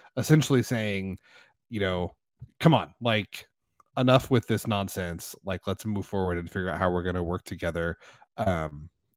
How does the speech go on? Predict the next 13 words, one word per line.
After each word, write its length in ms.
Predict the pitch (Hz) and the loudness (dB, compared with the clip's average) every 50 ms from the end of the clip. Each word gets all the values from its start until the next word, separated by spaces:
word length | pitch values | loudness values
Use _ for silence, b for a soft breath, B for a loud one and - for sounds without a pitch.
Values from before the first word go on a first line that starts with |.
| _ - | _ -14
um, 440 | 95 95 92 87 73 71 69 67 87 _ _ _ _ _ - | -12 -10 -10 -10 -10 -12 -14 -18 -20 _ _ _ _ _ -4
in 200 | 127 110 98 87 | -4 -2 -2 -2
this 360 | - 92 85 - - - - - _ - | -4 -4 -4 -4 -8 -12 -16 -2 _ 2
post-McGirt 1000 | - - 104 98 - - - - - 110 98 92 87 - 87 87 73 - - - _ _ - | 4 4 2 0 -2 -6 -12 -14 -10 -8 -8 -6 -4 -4 -4 -4 -4 -6 -12 -20 _ _ -4
world." 440 | 90 92 87 78 65 53 - - - B B B B B B B | -2 -2 -2 -2 -4 -8 -12 -16 -18 B B B B B B B
Um, 200 | - 113 104 95 | -4 -4 -2 -4
Senator, 360 | 85 - - 156 139 120 110 98 - _ - - | 2 6 8 8 8 8 4 2 -2 _ -4 0
or, 140 | 147 120 | 2 2
uh, 120 | 110 101 - - - | 2 2 0 -4 -10
I 200 | - - - - - | -12 -12 -12 -14 -18
keep 120 | _ - 113 | _ -20 -20
saying 180 | - - 107 - | -20 -18 -18 -18
Senator, 400 | - 151 151 143 127 113 92 | -16 -14 -12 -12 -12 -12 -14